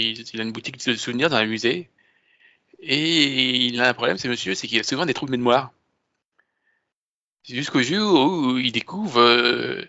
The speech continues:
qu'en fait, ces trous de mémoire sont dus à qu'il y a quelqu'un qui vit dans son corps. Et qui, voilà, il, c'est pour ça aussi que il est, <laughs>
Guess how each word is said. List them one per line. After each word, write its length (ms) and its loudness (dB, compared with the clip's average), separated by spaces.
qu'en 120 0
fait, 400 -2
ces 560 -4
trous 160 -6
de 40 -4
mémoire 340 2
sont 220 2
dus 340 0
à 580 0
qu'il 300 -6
y 40 4
a 60 4
quelqu'un 220 0
qui 160 -6
vit 100 -8
dans 80 -2
son 140 -2
corps. 300 2
Et 160 -2
qui, 360 -4
voilà, 440 0
il, 220 -10
c'est 160 -12
pour 100 -14
ça 100 4
aussi 380 -2
que 340 -6
il 160 -6
est, 100 -4
<laughs> 920 -8